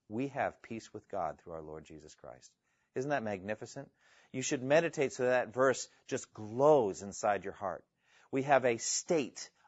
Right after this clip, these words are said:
of peace with our Creator. We may not experience the peace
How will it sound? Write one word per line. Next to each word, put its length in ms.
of 180
peace 640
with 140
our 140
Creator. 520
We 140
may 200
not 320
experience 920
the 120
peace 360